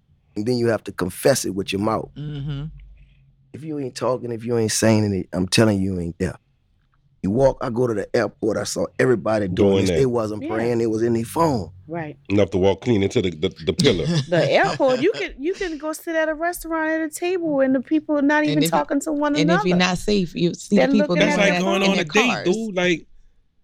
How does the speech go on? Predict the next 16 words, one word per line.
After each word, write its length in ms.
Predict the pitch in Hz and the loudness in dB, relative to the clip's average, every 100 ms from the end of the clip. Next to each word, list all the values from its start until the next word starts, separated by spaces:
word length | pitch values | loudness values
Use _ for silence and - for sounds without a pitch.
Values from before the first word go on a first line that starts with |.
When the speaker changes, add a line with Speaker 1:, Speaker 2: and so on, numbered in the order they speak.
| _ | _
Speaker 3:
you 120 | - 202 | -6 0
go 180 | 208 | 2
on 60 | 196 | 2
a 60 | 185 | 2
date, 420 | 147 226 226 - - | 2 2 0 -10 -6
and 160 | 175 220 | -2 0
Speaker 4:
The 40 | |
Speaker 3:
this 80 | 214 | 0
man 280 | - 208 208 | 2 2 2
Speaker 4:
phone's 40 | 202 | 0
Speaker 3:
or 40 | |
Speaker 4:
supposed 220 | 233 247 | 0 0
to 60 | 214 | 0
Speaker 3:
woman. 100 | - | -2
Speaker 4:
be 180 | 311 311 | -2 -4
up. 260 | 349 330 | -8 -14